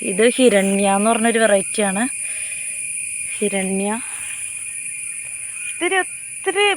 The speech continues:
പുതിയ വെറൈറ്റീസ് ഉണ്ട് കേട്ടോ നമ്മുടെ കളക്ഷനിലിപ്പോൾ. പിന്നെ ക്രിസ്റ്റൽ പിങ്കൊക്കെ, ഏ, ഫ്ലവർ ആയൊന്ന്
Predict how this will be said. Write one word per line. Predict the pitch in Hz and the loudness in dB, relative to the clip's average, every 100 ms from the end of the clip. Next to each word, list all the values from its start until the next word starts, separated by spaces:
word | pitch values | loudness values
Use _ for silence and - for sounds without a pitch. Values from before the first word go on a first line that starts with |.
| 294 | 0
പുതിയ | 269 277 | 2 4
വെറൈറ്റീസ് | 254 233 214 208 202 | 4 4 0 -4 -2
ഉണ്ട് | 185 | 0
കേട്ടോ | 180 180 | 0 0
നമ്മുടെ | 180 175 185 190 | -2 -4 -2 0
കളക്ഷനിലിപ്പോൾ. | 180 - 190 175 175 220 285 - - - - - - - - - - - - - - - - - - - - - - - - - - | -2 -2 -6 -4 -4 -4 -4 -10 -14 -14 -14 -16 -16 -16 -16 -16 -16 -16 -16 -14 -14 -14 -14 -14 -14 -14 -14 -12 -12 -12 -12 -10 -4
പിന്നെ | 220 208 208 226 233 247 - - - - - - - - - - - - - | -2 0 2 2 0 -2 -6 -10 -10 -8 -10 -10 -10 -10 -10 -10 -10 -8 -4
ക്രിസ്റ്റൽ | 220 - 202 185 | -4 -2 -2 0
പിങ്കൊക്കെ, | 185 196 269 294 294 247 214 | 0 2 4 4 6 6 4
ഏ, | 220 208 | 4 4
ഫ്ലവർ | 214 180 185 | 4 6 6
ആയൊന്ന് | 247 262 262 | 6 4 0